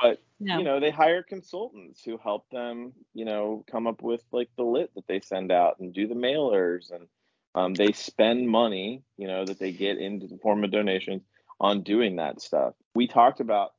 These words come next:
Speaker 1: negative, uh, campaigning, and I know we're gonna talk about that particularly when it comes to Ward three here in a minute, but, but, but what do we think about, you know, Mary, who we love and who we know is sweet,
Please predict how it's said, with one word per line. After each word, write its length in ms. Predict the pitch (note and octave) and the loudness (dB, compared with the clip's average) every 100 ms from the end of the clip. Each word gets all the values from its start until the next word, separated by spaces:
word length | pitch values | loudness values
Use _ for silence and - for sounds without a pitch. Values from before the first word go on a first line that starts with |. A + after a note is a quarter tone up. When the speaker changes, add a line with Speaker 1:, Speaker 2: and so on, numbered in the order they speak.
| _ G#2 | _ -14
Speaker 1:
negative, 420 | G2+ G2 G2 F#2+ _ - | -12 -10 -10 -12 _ -10
uh, 340 | G2 F#2 E2+ - _ | -8 -6 -8 -12 _
campaigning, 580 | A2+ G#2 G#2 G2 G2 G2 | -14 -12 -12 -10 -8 -8
and 60 | F#2 | -8
I 40 | |
know 100 | F#2+ | -6
we're 100 | G2+ G#2 | -4 -6
gonna 140 | G2+ | -4
talk 200 | G2 F#2+ | -6 -4
about 320 | G2 F#2+ - F#2+ | -4 -4 -4 -2
that 180 | F#2+ | -2
particularly 720 | - - B2 A#2 A#2 A2+ A2 G#2+ | -4 -10 -8 -4 -4 -2 -2 -2
when 140 | G#2 | -6
it 100 | F2 | -8
comes 220 | G2+ G2+ | -8 -8
to 80 | - | -6
Ward 260 | G2+ G2+ G2+ - | -2 -2 -4 -4
three 360 | G#2 G#2 G2 _ _ _ - | -2 0 -4 _ _ _ -16
here 300 | - G#2+ G2 | 0 4 4
in 60 | F#2+ | 4
a 60 | |
minute, 360 | G#2+ G#2+ F#2+ F2 | 2 2 0 2
but, 280 | F#2 F2 - _ - | 4 4 0 _ -4
but, 200 | F#2+ - - | -2 -2 -2
but 140 | F#2+ | -2
what 160 | F2+ G#2 | 0 0
do 80 | A2+ | 0
we 140 | A#2 | -2
think 260 | - G2+ F#2+ | -2 -6 -2
about, 380 | F2+ F2+ E2+ - | 2 4 2 -2
you 100 | F#2 | -8
know, 120 | F2+ | -6
Mary, 300 | F2+ G2 G2+ | -4 -2 -2
who 100 | A2 | -2
we 140 | G#2+ C#3+ | 0 2
love 380 | C3 G#2+ A2+ C3 | 4 4 2 -6
and 140 | G2+ | -16
who 80 | G#2+ | -14
we 100 | G#2+ | -12
know 200 | G#2 A2 | -10 -10
is 100 | A2+ | -12
sweet, 400 | - A2 G#2 | -12 -8 -6